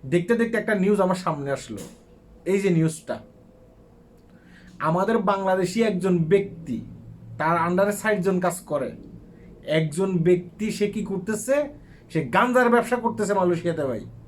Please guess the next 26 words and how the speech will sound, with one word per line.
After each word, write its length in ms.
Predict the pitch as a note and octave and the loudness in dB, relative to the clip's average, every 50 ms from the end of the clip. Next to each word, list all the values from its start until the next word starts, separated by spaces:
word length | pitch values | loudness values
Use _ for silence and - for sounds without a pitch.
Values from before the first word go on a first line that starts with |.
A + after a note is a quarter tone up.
| - - - - - - - - - - - | -20 -20 -20 -20 -20 -20 -20 -20 -14 -10 -8
কথা 180 | C#3 C#3+ E3 | -6 -4 -4
কি 100 | F3 G3+ | -2 -2
বুঝতে 280 | F#3+ F#3 F3 F3+ G#3+ A3+ | 0 -2 -2 -2 -2 -2
পেরেছেন? 400 | A3+ A3 G#3 G3+ - D3 A#2+ - - - - - - - - - - - - - - - - - - | 0 0 -2 -2 -4 -6 -8 -10 -14 -20 -20 -20 -20 -20 -20 -20 -20 -20 -20 -20 -20 -20 -20 -12 -6
সে 140 | - E3 | -4 -2
গাঞ্জার 480 | D3 B2 D3+ F3+ G3+ G#3+ G#3 A3 G#3 G#3 | -2 0 0 0 0 0 0 0 0 2
ব্যবসা, 340 | G#3 G3+ - A#3 A#3 A3 F3+ | 0 0 0 0 0 2 2
ব্যবসা 340 | E3 D#3+ E3+ E3+ - - G3+ | 2 0 0 0 0 -2 -4
করতেছে 400 | G3+ G#3 G3+ G#3 G3 - A#3 A3+ | -4 -4 -6 -6 -6 -4 -2 0
মালয়েশিয়াতে 500 | G3+ F3+ F3 E3+ E3 F#3+ F#3+ F#3 G3+ G3 | 2 2 2 2 2 0 -2 -2 -2 -2
নিয়মিত। 560 | G#3 A3+ A3 G#3+ F#3 F3 D#3+ D3 - A#2+ G#2 - - - - - - - - - - - - - - - - - - - - - - - - | -2 0 0 0 0 0 -2 -4 -6 -10 -12 -14 -16 -20 -20 -20 -20 -20 -20 -20 -20 -20 -20 -20 -20 -20 -20 -20 -20 -20 -20 -20 -20 -20 -20
সে 200 | - - F#3 F#3 | -8 -4 0 0
হইছে 360 | F#3 G3 F3 - A#3+ B3+ C4 | 2 0 0 2 2 2 2
গাঞ্জার 540 | A3+ F3+ E3 G3 G3 G3 F#3+ G3+ F#3 E3 C#3 | 2 2 0 0 0 2 2 2 2 2 2
ডিলার। 540 | C3 D#3+ F3 F#3+ F#3+ F3 D3 B2 - - - - - - - - - - - - - - - - - - - - - - - - - - - - - - - - - - - - - - - - - - | 2 2 4 4 4 4 2 0 -4 -10 -16 -20 -20 -20 -20 -20 -20 -20 -20 -20 -20 -20 -20 -20 -20 -20 -20 -20 -20 -20 -20 -20 -20 -20 -20 -20 -20 -20 -20 -20 -20 -20 -20 -20 -20 -20 -20 -16 -8 -2
তার 240 | E3+ F3+ F#3 F#3 F3+ | 0 0 0 0 0
কাছ 260 | G3 G3+ F#3 - - | -2 -2 -2 -2 -2
থেকে 280 | - A#3+ A3 A3+ G#3 | -2 -2 0 0 0
মালয়েশিয়ান 540 | F#3 F3+ F3 F3+ F3+ F3+ F3+ - G#3+ G#3+ G#3 | 2 2 2 2 2 2 0 -2 -4 -2 0
যে 80 | G3+ G3 | 0 0
প্রশাসন 460 | - - F3 E3+ - G#3 F#3+ G#3 G#3 | 0 0 -2 0 0 0 0 0 0
আছে, 180 | G3 F3+ F3 F3 | 0 0 -2 -2
প্রশাসন 420 | E3+ E3 D#3+ E3+ F3 F#3+ G#3 G#3 | -2 -4 -2 -2 -2 -2 -4 -4
কি 120 | G3+ G#3 | -4 -6
করছে 340 | - - G3 F3+ F3+ - F3+ | -8 -8 -8 -8 -6 -6 -4
জানেন? 320 | D3 D#3 F3 G3+ A3 - | -2 -2 -2 -2 -2 -4